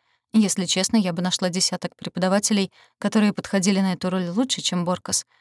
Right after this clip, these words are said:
но руководство Академии считало иначе. «Вот как? Что же произошло?» наигранно испуганно воскликнул он.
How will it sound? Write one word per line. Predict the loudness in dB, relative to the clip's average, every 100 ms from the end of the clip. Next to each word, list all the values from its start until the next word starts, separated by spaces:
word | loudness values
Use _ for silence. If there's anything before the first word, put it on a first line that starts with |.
| _
но | 2
руководство | 4 2 0 0 0
Академии | 0 2 4 6 4
считало | 2 -2 -2 0
иначе. | 0 -2 -8 -10 _ _
«Вот | -6 0 0 0
как? | -8 -10 _
Что | -8 -4 0
же | 0
произошло?» | 0 -2 -2 0 0 -2 -4 -10 _ _ 0
наигранно | 2 2 2 0
испуганно | 0 -2 2 4
воскликнул | 4 2 -2 -4 -2 -4
он. | -6